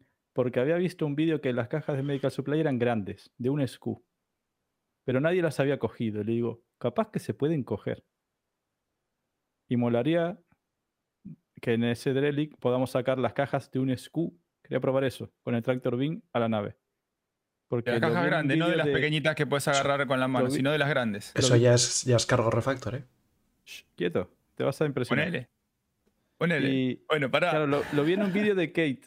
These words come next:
Speaker 1: esta, eh, que era antes del lead. Pero no cogió, ella estaba haciendo el lado pirata, defendían de que nadie las coja. Y yo veía la caja y decía, "Agarra una caja, a ver si se puede".
Speaker 3: Ah,
Speaker 1: Y
Speaker 3: ¿quieres
Speaker 1: no la
Speaker 3: decir?
Speaker 1: sacaba.
Speaker 3: O sea, estaban los,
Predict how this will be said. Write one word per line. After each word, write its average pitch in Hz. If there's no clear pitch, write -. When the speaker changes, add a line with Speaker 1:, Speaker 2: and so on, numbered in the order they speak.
Speaker 1:
esta, 117
eh, 123
que -
era 127
antes 123
del 117
lead. 110
Pero 139
no 190
cogió, 190
ella 147
estaba 160
haciendo 165
el 151
lado 156
pirata, 127
defendían 127
de 147
que 131
nadie 135
las 120
coja. -
Y 143
yo -
veía 180
la 170
caja 196
y 202
decía, 170
"Agarra 202
una 277
caja, 294
a 220
ver 240
si -
se 196
puede". 220
Speaker 3:
Ah, 143
Speaker 1:
Y -
Speaker 3:
¿quieres -
Speaker 1:
no 165
la -
Speaker 3:
decir? 202
Speaker 1:
sacaba. 202
Speaker 3:
O -
sea, -
estaban 160
los, 170